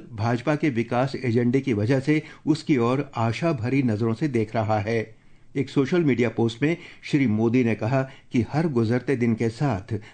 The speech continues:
राज्य में तृणमूल कांग्रेस के खिलाफ जनता का गुस्सा बढ़ता जा रहा है। प्रधानमंत्री ने कहा कि वो कोलकाता में एक कार्यकर्ता रैली करेंगे। केंद्रीय गृह मंत्री अमित शाह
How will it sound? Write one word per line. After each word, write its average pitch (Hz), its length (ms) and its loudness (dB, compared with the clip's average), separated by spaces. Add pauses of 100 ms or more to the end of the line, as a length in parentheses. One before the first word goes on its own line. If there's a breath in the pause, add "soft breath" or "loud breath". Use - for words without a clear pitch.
(120)
राज्य 127 360 0
में 156 180 0
तृणमूल 147 460 0
कांग्रेस 127 420 -2
के 117 140 0
खिलाफ 127 500 -2 (320 loud breath)
जनता 127 400 0
का 151 140 -2
गुस्सा 113 400 -2
बढ़ता 107 380 -2
जा 107 160 0
रहा 110 260 0
है। 113 220 0 (600 soft breath)
प्रधानमंत्री 170 500 2
ने 196 100 2
कहा 143 260 0
कि 160 180 2 (400 loud breath)
वो 123 160 2
कोलकाता 127 520 0
में 131 140 2
एक 127 400 0 (180)
कार्यकर्ता 127 600 0
रैली 117 340 0
करेंगे। 107 440 2 (580)
केंद्रीय 175 420 2
गृह 160 280 2
मंत्री 170 280 2
अमित 135 340 0
शाह 156 320 0